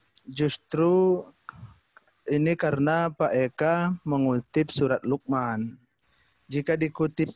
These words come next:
lagi tambahan surat Al-Fatihah misalnya, maka pendidik nomor satu itu sebenarnya adalah Allah Subhanahu wa Ta'ala. Kalau bicara tentang pendidik. Tapi karena pada makalah sebelumnya ada banyak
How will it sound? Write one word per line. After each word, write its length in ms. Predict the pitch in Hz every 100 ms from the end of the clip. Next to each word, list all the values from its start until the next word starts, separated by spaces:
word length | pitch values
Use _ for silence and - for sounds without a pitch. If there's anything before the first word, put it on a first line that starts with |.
| -
lagi 480 | 147 151 147 143 139
tambahan 560 | 139 131 131 135 135
surat 400 | 131 139 131 127 -
Al-Fatihah 720 | 123 123 131 127 151 147 143
misalnya, 720 | 127 120 123 113 92 82 131 _ _ _ _ _ _
maka 320 | 135 135 165
pendidik 400 | 175 170 156 151
nomor 320 | 147 151 143
satu 320 | 139 139 139 127
itu 320 | 123 165 170
sebenarnya 560 | 156 139 127 131 143
adalah 320 | 127 139 151 123
Allah 320 | 113 127 139
Subhanahu 720 | - 131 120 120 113 117 123
wa 80 | 113
Ta'ala. 560 | 107 117 110 92 - _ _ _ _ - -
Kalau 240 | 120 117
bicara 420 | 143 139 131 120 131
tentang 380 | 120 113 117
pendidik. 680 | 131 117 135 139 127 113 107 _ _ _ _ _ _ - 110 -
Tapi 320 | 160 160 190
karena 240 | 185 175
pada 240 | 185 170 156
makalah 340 | 156 147 151 147
sebelumnya 880 | - 151 156 185 180 156 117 107 135 147 _ - _ _ _ -
ada 320 | 160 170 175
banyak 560 | 165 165 156 151 165